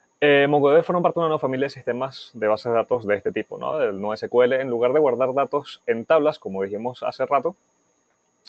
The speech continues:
eh, MongoDB guarda estructuras de datos en documentos similares a json,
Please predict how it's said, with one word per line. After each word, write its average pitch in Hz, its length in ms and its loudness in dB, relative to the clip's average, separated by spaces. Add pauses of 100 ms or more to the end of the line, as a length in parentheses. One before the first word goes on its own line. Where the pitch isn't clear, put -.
(180)
eh, 110 720 4 (280)
MongoDB 139 480 6 (160)
guarda 143 280 4
estructuras 143 460 -2
de 139 60 0
datos 135 360 -2
en 151 120 -4
documentos 123 360 -4
similares 113 560 -2
a 113 80 -2
json, 104 400 -8